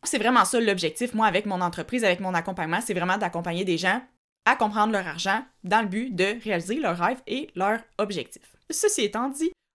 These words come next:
aujourd'hui, l'épisode du jour, un épisode tellement cool parce qu'on parle tout le temps de budget en finance. Pourquoi faire un budget ? Faire un budget, si on prend pas le temps d'analyser ce qui se passe à travers notre budget, ben c'est un petit peu une perte de temps.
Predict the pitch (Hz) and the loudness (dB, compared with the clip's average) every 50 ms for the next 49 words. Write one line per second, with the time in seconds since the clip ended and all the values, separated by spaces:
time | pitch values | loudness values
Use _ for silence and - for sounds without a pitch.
0 | _ - - 381 403 320 226 208 208 254 269 208 185 - - - 226 214 185 180 | _ 2 4 6 6 6 4 4 2 2 2 2 0 0 0 -2 -2 -2 0 0
1 | 180 190 208 208 190 185 180 175 - 190 190 196 214 220 185 - - 277 339 403 | 0 0 0 0 -2 -4 -4 -4 -6 -4 -2 0 0 0 0 0 2 4 4 4
2 | 320 233 190 165 - - 220 220 226 - - 185 170 - - 214 208 190 - 240 | 4 2 2 2 0 0 -2 -2 0 0 0 0 0 0 -2 -2 -4 0 2 2
3 | 233 247 240 233 - - - 349 370 302 247 - 220 208 208 190 170 175 170 156 | 2 2 2 -2 -4 -2 2 4 4 4 2 0 -2 -2 -2 -2 -4 -6 -4 -2
4 | 170 190 185 175 170 - - 180 185 190 196 - - - 311 311 294 - - 202 | -2 -2 -2 -2 -4 -4 -4 -2 -2 -2 -4 -6 -4 -2 -4 -4 -4 -6 -6 -4
5 | 185 180 190 180 - 180 185 180 185 175 170 180 180 165 175 175 190 208 - _ | -4 -2 -2 -4 -6 -6 -6 -4 -4 -4 -4 -4 -4 -2 -2 -4 -4 -4 -8 _
6 | _ _ _ _ _ _ _ - - 277 349 320 269 226 180 190 170 160 175 175 | _ _ _ _ _ _ _ 0 2 2 4 4 2 0 0 -2 0 0 0 0
7 | 208 - - 196 180 - - 196 190 175 - 320 320 262 - 262 247 247 208 190 | 0 -2 -2 -4 -4 -4 -4 -4 -6 -2 0 -2 -2 0 0 0 0 0 2 2
8 | 202 202 208 202 202 202 185 175 165 165 180 190 240 262 - _ _ _ _ _ | 0 2 2 0 0 -2 -2 -4 -2 0 0 0 -2 -4 -8 _ _ _ _ _
9 | - - - 226 - - - 233 196 190 247 262 285 - - - 202 196 170 196 | -12 -8 -4 -4 -4 0 4 6 6 6 6 4 2 0 0 0 0 2 2 2
10 | 208 214 196 185 175 175 170 175 180 208 214 208 185 185 - 214 208 208 - - | 2 0 -2 -2 -4 -6 -4 -2 -2 -2 0 0 -2 -2 -2 -2 -2 -2 -4 -6
11 | - - 349 320 226 220 - 202 180 175 175 151 - - - | -2 0 0 0 0 0 0 -2 -2 -2 -4 -6 -6 -10 -14